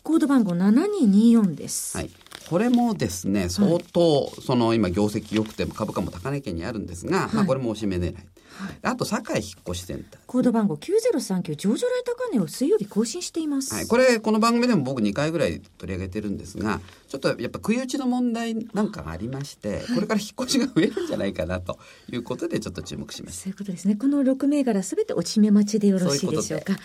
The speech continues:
Speaker 1: はい。ありがとうございます。
Speaker 2: はい。
Speaker 1: 番組もそろそろお別れのお時間です。今朝はゲストといたしまして、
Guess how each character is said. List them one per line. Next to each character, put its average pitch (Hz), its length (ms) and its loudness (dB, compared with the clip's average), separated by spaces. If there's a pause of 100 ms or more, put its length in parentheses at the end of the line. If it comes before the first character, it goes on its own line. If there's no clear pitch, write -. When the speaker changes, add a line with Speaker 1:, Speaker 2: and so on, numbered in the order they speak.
(220)
Speaker 1:
は 330 120 0
い。 - 120 -2 (100)
あ 226 60 0
り 262 100 6
が 269 100 2
と 269 120 2
う 240 40 2
ご 247 100 2
ざ 254 160 4
い 269 40 6
ま 339 140 4
す。 - 60 -6
Speaker 2:
は - 80 -2
い。 175 40 -6
Speaker 1:
番 302 200 2
組 302 120 4
も 302 100 2
そ 453 100 2
ろ 508 80 4
そ 381 120 0
ろ 247 100 0
お 220 60 0
別 233 260 2
れ 226 100 4
の 220 120 0
お 208 80 0
時 208 120 -2
間 208 160 0
で 214 140 2
す。 - 120 -8
今 339 80 2
朝 320 140 0
は 254 80 2
ゲ 277 100 2
ス 294 80 -2
ト 254 100 2
と 208 100 2
い 202 60 4
た 202 100 2
し 214 100 0
ま 208 100 2
し 214 80 -8
て、 208 100 2